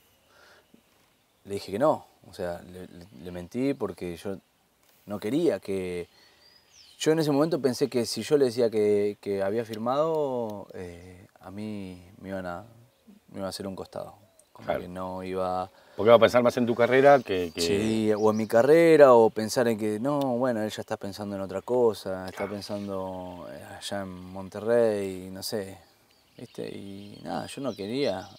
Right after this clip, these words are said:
Speaker 1: no quería que, no estar. Quería estar ahí en ese momento. No podía no, no estar en ese momento. O sea, porque siempre fue mi casa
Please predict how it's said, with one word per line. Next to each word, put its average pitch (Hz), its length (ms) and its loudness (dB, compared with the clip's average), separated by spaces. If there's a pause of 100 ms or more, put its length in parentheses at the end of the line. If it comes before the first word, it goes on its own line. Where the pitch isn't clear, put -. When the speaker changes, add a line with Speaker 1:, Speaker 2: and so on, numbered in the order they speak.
Speaker 1:
no - 80 -16
quería 113 260 -2
que, 90 160 -10 (280)
no 104 180 -4
estar. 98 260 -12 (1120)
Quería 104 180 -6
estar 123 240 -4
ahí 104 200 -8
en 98 80 -10
ese 101 140 -14
momento. 95 340 -14 (300)
No 101 100 -16
podía 107 340 0
no, 92 460 -8 (760)
no 98 160 -8
estar 90 280 -8
en 87 80 -12
ese 90 160 -16
momento. 87 360 -14 (440)
O - 40 -20
sea, 90 200 -14
porque 90 600 -14 (920)
siempre 107 340 -8
fue 98 120 -14
mi 92 100 -12
casa 127 340 -12